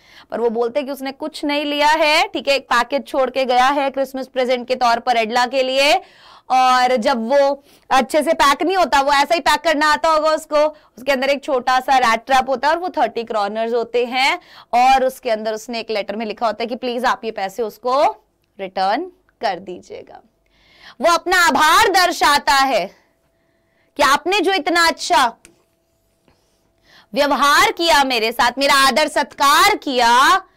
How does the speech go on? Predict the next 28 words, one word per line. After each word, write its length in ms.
उसके 300
लिए 200
धन्यवाद, 760
उसको 300
शुक्रिया 580
अदा 200
करता 320
है 60
कि 100
मुझे 300
कैप्टन 520
की 120
तरह 220
ट्रीट 320
करने 320
के 140
लिए 160
धन्यवाद। 840
Reciprocates 720
his 120
gestures 440
in 160
a 60
captain 380
like 400
manner। 560
और 140
मैं 640